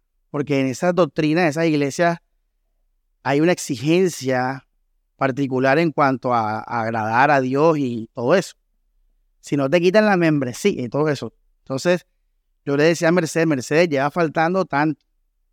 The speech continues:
tanto te quito la membresía. Mercedes, la cuota pro templo.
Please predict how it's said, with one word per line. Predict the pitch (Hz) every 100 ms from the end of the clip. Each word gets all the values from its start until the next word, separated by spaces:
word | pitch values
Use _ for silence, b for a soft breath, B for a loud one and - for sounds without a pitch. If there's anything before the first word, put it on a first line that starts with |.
| _ _ _
tanto | - 180 214 226
te | 185
quito | 143 143 165
la |
membresía. | 156 143 117 - 123 107 _ _ _ _ _ _ _ _ _ _ _ _ _ _ _ _ _ -
Mercedes, | 147 139 - 196 220 226 214 - _ _ _
la | 147 143
cuota | 147 165 180
pro | 175 151
templo. | 170 170 151 113